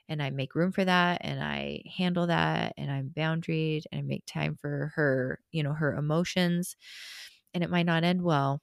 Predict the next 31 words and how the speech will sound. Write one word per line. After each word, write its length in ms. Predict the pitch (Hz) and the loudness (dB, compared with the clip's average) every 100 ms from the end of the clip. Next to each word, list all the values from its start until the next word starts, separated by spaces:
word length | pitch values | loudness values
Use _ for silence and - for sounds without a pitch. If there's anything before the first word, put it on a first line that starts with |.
| _ | _
but 100 | 165 | 0
at 100 | 160 - | 0 0
the 120 | 170 | 0
end, 380 | 175 175 180 - | 0 0 -2 -4
she 160 | - | 0
has 200 | 190 196 | 2 2
every 260 | 190 185 180 | 0 0 0
right 380 | 170 214 - - | 0 0 0 -2
to 100 | 160 | -2
be 160 | 165 151 | 0 0
upset 580 | - - 170 202 160 - _ | -2 -4 -2 0 -2 -10 _
that 120 | 151 | -4
I've 240 | 156 - - | 0 0 0
chose 260 | 165 160 | -2 -2
not 200 | 170 - - | -4 -6 -8
to 80 | |
come. 360 | - 143 139 135 _ _ _ _ - | -6 -4 -2 -6 _ _ _ _ -8
And 180 | 156 156 | -6 -4
that's 200 | 151 151 | -4 -4
a 80 | 143 | -6
her 360 | - 175 175 | 0 4 4
emotion 720 | 143 131 131 - - - 170 - _ _ _ _ _ _ - | 4 0 -2 -2 -4 -2 -4 -6 _ _ _ _ _ _ -8
and 160 | 143 | -4
she 200 | - 180 | 0 0
can 180 | - 147 | 0 -2
handle 360 | 147 135 - - | 0 0 0 0
that 260 | - - - _ - | 0 -2 -10 _ -6
because 260 | 135 135 - | -4 -2 -4
she's 220 | 135 - | -4 -2
an 80 | 135 | -2
adult 580 | 135 131 - - - | 0 -2 -4 -6 -14